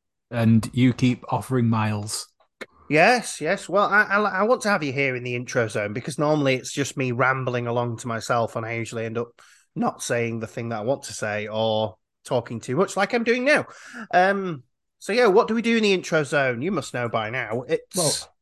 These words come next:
Speaker 1: we tell people to download the podcast, uh, because that, that helps us out big time.
Speaker 2: It does.
Speaker 1: And we also ask them to join the Facebook group and follow us on all the other social medias, which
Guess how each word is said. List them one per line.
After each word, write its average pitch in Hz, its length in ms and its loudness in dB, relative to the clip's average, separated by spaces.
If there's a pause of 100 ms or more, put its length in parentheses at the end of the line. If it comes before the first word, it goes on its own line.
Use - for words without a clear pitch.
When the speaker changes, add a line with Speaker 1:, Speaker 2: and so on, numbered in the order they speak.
(140)
Speaker 1:
we 131 120 2
tell 147 260 6
people 131 640 2 (120)
to 123 380 4 (120)
download 135 560 4
the 113 60 -8
podcast, - 720 -6 (360)
uh, 101 220 -8
because 110 300 -4
that, 120 280 2
that 120 140 -2
helps - 340 0
us 110 80 -2
out 113 180 -2
big 110 160 -2
time. 123 360 2 (680)
Speaker 2:
It 107 120 -16
does. 113 280 -4
Speaker 1:
And 117 340 0 (120)
we 127 260 4
also 135 800 4 (100)
ask 131 200 0
them 123 100 0
to 135 100 -4
join 139 180 4
the 127 60 -2
Facebook 151 360 -4
group 202 340 0
and 156 240 -2
follow 170 300 -2
us 160 100 0
on 165 300 0
all 156 160 0
the 156 100 4
other 202 120 2
social 113 340 -4
medias, 107 400 -2
which - 340 -10